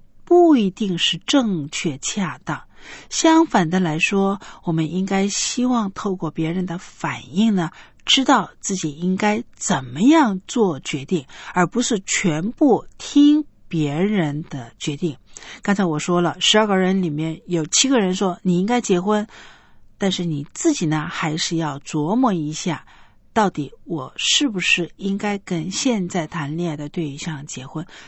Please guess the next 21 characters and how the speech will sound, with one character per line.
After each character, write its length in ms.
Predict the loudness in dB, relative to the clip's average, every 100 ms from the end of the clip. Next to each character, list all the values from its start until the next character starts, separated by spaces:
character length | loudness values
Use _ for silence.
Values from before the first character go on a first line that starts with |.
| -10
自 180 | 0 0
己 160 | 0
要 160 | 0 0
有 180 | -2 -4
一 100 | -6
个 120 | -6 -2
智 260 | 0 0
慧 240 | 0 -4 -6
的 380 | -8 -10 -12 -20
分 360 | -4 0 0
析， 360 | -2 -2 -2 -2 -4 -18 -8
然 160 | -8
后 340 | -8 -4 -2 -2
呢， 220 | -4 -8 -12
再 200 | -10 -10
做 340 | -8 -10 -10 -14 -8
最 360 | 0 2 0 -4
后 400 | -10 -8 -8 -10
的 140 | -18 -20 -16
决 200 | -12 -10
定。 200 | -10